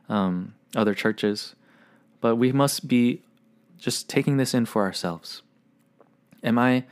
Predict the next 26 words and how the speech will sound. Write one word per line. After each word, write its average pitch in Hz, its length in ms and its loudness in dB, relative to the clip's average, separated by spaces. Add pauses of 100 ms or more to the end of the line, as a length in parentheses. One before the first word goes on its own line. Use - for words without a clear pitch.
(360)
building 139 300 4
up 123 220 0
a - 40 -8
sense - 280 0
of - 160 -6
pride 104 580 0
so 120 140 2
that 120 100 2
it 120 80 -2
becomes 123 280 2
hard 139 300 2
to 135 80 4
love 127 340 4
other 120 280 2
Christians? - 600 -4 (520)
"Oh, 131 140 -6
look 135 180 -4
at - 180 -4
what 123 120 -4
they 131 160 0
do. 92 240 -8 (520)
Look 151 140 -2
at 139 100 -2
how 131 160 2
they 135 180 4
live. 110 420 -4